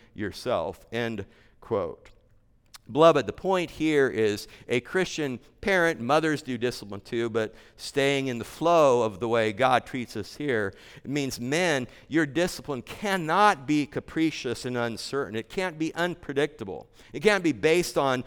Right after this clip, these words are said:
mood swings and actions and how your day went. It can't be without reason, control, and balance. And beloved, it is absolutely essential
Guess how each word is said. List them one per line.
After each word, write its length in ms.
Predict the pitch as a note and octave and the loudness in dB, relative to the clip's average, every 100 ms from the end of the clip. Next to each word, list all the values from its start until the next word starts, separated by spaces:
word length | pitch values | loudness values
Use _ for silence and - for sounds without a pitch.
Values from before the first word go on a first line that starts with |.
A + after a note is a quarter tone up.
| - - | -10 -8
mood 400 | C#3 D#3+ F3+ - | 2 4 4 0
swings 520 | - C#3+ C3 B2+ A#2+ | -2 0 0 -2 -4
and 80 | A2+ | 0
actions 440 | C#3 D3+ C3+ A#2 | 2 0 -4 -8
and 100 | A2+ | -4
how 200 | B2 A#2+ | 2 2
your 320 | A#2+ A2 A2 - - - | 2 -2 -4 -8 -20 -16
day 260 | G2+ B2+ D3 | -2 2 2
went. 600 | A2+ F#2 C#2+ - - - - | 0 -6 -10 -18 -20 -20 -6
It 120 | C3 | -6
can't 340 | - F#3+ D#3+ | -2 -2 0
be 160 | D3 E3 | 2 4
without 400 | D#3 D#3 C#3+ G#2 | 4 6 4 4
reason, 520 | B2 D#3+ D#3+ D#3+ C#3+ | -2 0 0 -2 -6
control, 540 | - - - C#3 B2+ G#2+ | -10 -14 -2 0 0 -2
and 120 | F#2 | -4
balance. 800 | G2+ A#2+ D#2 B1 - - - - _ _ | -4 -4 -8 -12 -20 -20 -20 -20 _ _
And 180 | D3+ C3+ - - - - _ - | -4 -4 -6 -20 -20 -20 _ -2
beloved, 420 | C3 E3 F#3 C3+ | 2 4 4 2
it 80 | C3+ | 0
is 320 | C#3+ B2 - - _ - | 0 0 -2 -14 _ -4
absolutely 960 | D3+ F#3 G3+ G3+ - D#3 D#3+ D3+ C#3 A#2 | 0 4 4 2 -2 -2 0 -2 0 0
essential 800 | - - D3+ D#3 - G2+ D#2 | -2 -2 -2 -2 -4 -6 -6